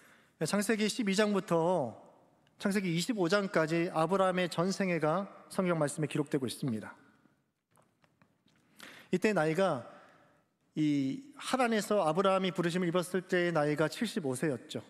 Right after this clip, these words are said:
이 창세기 십이 장에 등장합니다. 그런데 이제 창세기 이십오 장에 아브라함이 하나님의 부르심을 받았을 때의 나이가 백칠십오 세입니다. 어떻게 보면 백 세의, 백 년 동안의 그 기록이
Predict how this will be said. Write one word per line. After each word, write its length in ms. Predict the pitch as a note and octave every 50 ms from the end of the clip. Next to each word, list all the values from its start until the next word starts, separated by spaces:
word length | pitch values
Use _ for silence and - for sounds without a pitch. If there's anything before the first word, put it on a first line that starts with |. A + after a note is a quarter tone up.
| - _ -
이 60 | C#3+
창세기 300 | - - E3 D3+ D3+ D#3+
십이 240 | D3 - G3 F#3 E3
장에 160 | E3 D#3 D3+
등장합니다. 640 | - C#3+ C#3 C#3+ C3+ C#3 C#3 C3+ C3 D#3+ G3 A#3 A#3+ - - - -
그런데 440 | - - B2+ B2 B2+ F3 A#3 A#3 - - - - - - - - - _ _ _ _ _ _ _ _ _ -
이제 480 | D#3 D3 D#3 D3+ D3+ D3 C#3 D3 F3 - - - - - - _ _ _ _ _ -
창세기 320 | - G3+ G3 A3+ G3 E3 E3+
이십오 260 | F3 A#3+ A3 G3 F3
장에 260 | D#3+ F3 E3 F3+ F3+
아브라함이 680 | D#3 D3+ D#3 G3+ G#3 G3+ G3 G3 G3 G3 F#3 D#3+ C3+ E3+ F3
하나님의 360 | - A#3 A3+ G#3+ G#3+ G3+ F3
부르심을 340 | - F3+ F#3 - A3 G#3+ F#3+
받았을 420 | - D3+ D3 F#3+ F#3 - A3 G#3
때의 200 | G3 G#3+ G#3 G#3
나이가 500 | F#3+ E3+ D3+ D#3+ E3 D#3 F3 F#3+ A3+ A#3+ - - - - - - _ -
백칠십오 640 | - D#3+ - - F#3+ E3 - D#3+ C#3 C3+ C3 C#3
세입니다. 560 | C#3+ - F3+ E3 B2+ A#2+ A2+ G#2+ G#2 G#2 - - - _ _ _ _ _ _ _ _ _ _ _ _ _
어떻게 200 | - E3 F#3+ F#3
보면 380 | F3 E3+ F#3 G#3 F#3+ D3 A#2+ - - - - - - - - _ _ _ _ _
백 160 | - F#3 F#3 -
세의, 880 | - - - B3 A#3+ A#3 A#3 A3+ A3+ G#3+ G#3 F3+ - - - - - -
백 140 | F3 F3
년 300 | G3+ A3+ B3 A#3+ A#3+ A#3
동안의 320 | - A#3 A3+ A3+ A3 G#3+ G#3
그 120 | G#3 G3+
기록이 640 | - - - F3 F3+ E3+ D3+ C#3+ E3+ F3+ C#3+ A#2